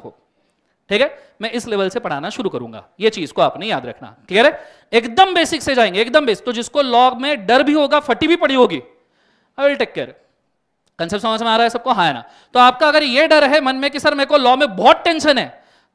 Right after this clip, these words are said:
तो ये मैं एटलीस्ट प्रॉमिस कर सकता हूँ, क्लास के एंड में एटलीस्ट ये डर बिल्कुल नहीं रहेगा। कॉन्सेप्ट समझ में आ रहा है सबको? हाँ, है ना? जोर से बोलो, yes or no?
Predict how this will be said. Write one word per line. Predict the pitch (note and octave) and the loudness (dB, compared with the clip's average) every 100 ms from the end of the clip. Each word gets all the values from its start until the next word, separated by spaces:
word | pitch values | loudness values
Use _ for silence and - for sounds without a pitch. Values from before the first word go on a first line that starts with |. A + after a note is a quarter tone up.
| - | -12
तो | B3+ | -6
ये | A#3 | -4
मैं | C4 C#4 | -4 -4
एटलीस्ट | F#3+ A#3+ B3+ - | -8 -8 -10 -8
प्रॉमिस | A#3 A3+ | -8 -8
कर | A#3 | -8
सकता | A3 A3 B3+ | -10 -6 -8
हूँ, | C4+ | -4
क्लास | - B3 | -4 -4
के | - B3+ G#3 | -4 -8 -6
एंड | G#3+ | -8
में | A#3 | -6
एटलीस्ट | B3+ - A#3+ | -8 -10 -10
ये | C#4 | -10
डर | E3+ D#3+ A3+ | -6 -6 -2
बिल्कुल | F#3+ D#3+ C3+ | -4 -6 -10
नहीं | B2+ | -12
रहेगा। | A2 G2+ G2+ _ _ _ _ _ _ _ | -16 -18 -20 _ _ _ _ _ _ _
कॉन्सेप्ट | D#3+ F3 F#3 | -8 -6 -4
समझ | G#3+ A3 | -4 0
में | G#3+ | 2
आ | |
रहा | A3+ | 2
है | |
सबको? | A3+ A#3+ | 0 -2
हाँ, | G#3 D#3 | 0 0
है | |
ना? | A#2+ G#2 | -4 -8
जोर | E3 B3 | 0 2
से | C4 | 4
बोलो, | C4+ | 6
yes | C4 A#3 | 6 4
or | G3 | 4
no? | A3+ | 4